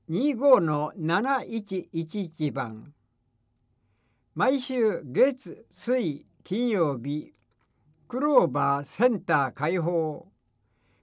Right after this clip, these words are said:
午前九時三十分から正午、午後一時三十分から四時。詳しいことは子育て支援センタークローバー、双葉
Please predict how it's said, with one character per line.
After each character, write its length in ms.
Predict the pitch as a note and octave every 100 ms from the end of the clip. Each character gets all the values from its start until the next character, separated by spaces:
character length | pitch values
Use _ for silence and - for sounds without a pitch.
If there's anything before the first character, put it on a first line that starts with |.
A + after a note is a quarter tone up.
| -
午 140 | G3+
前 280 | A3 G#3 F3
九 160 | E3+ G3+
時 140 | E3
三 240 | E3+ F3
十 160 | E3 E3+
分 260 | - F3 E3
か 140 | E3+
ら 100 | E3+
正 240 | D#3 B3+
午、 320 | F3+ C3 A2+ - _ _ _ _ _ _ _ D3+
午 160 | G#3+
後 300 | D4 C4 F#3
一 300 | - G3+ B3
時 120 | B3+ G3+
三 280 | G3+ G3+
十 160 | F#3 F#3
分 260 | F3+ F#3+ E3+
か 120 | F3
ら 120 | F3
四 240 | E3+ G#3+
時。 220 | C#3 C3 - _ _ _ _ _ _ _ _ _ _
詳 180 | D#3+ F#3
し 160 | D#3+ F3+
い 40 |
こ 140 | E3 D#3+
と 100 | F#3
は 100 | E3+
子 120 | F#3
育 320 | F#3+ A#3+ B3
て 160 | A#3 G#3
支 160 | A3+
援 180 | A3 G#3
セ 140 | G3
ン 80 | G3
タ 180 | F3+ F#3+
ー 60 | E3
ク 160 | F#3
ロ 220 | A#3 C4+
ー 20 | D#3+
バ 480 | C3+ B2+ A2 A#2
ー、 40 | D3 _ _ _ _ _ _ _ _ _ _ _ _
双 320 | - C#4+ C#4+
葉 300 | C4+ B3+